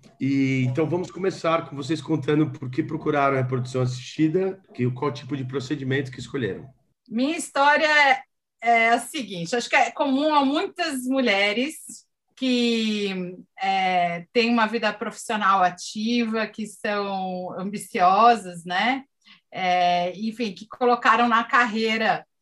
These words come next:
Speaker 2: é, muitas de suas fichas, né? Então, eu estudei num colégio em São Paulo, que é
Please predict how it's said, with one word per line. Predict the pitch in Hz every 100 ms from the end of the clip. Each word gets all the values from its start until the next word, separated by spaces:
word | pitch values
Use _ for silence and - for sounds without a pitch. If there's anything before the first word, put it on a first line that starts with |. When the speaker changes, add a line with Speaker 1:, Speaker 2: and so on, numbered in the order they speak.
| _ -
Speaker 2:
é, | 190
muitas | 208 233 262 294
de | 240
suas | - 254 254 -
fichas, | 226 214 202 - 165 160
né? | 180 175 - _ _ _ _ _
Então, | 202 214 240 240 240 233 233
eu | 214 220 220 208 208 202
estudei | 202 247 226 226 208
num | 214 208 202 190
colégio | 226 196 190 208 208 196
em | 185
São | 220 214 175
Paulo, | 165 180 226 208 175
que | - 185
é | 175 170 160 147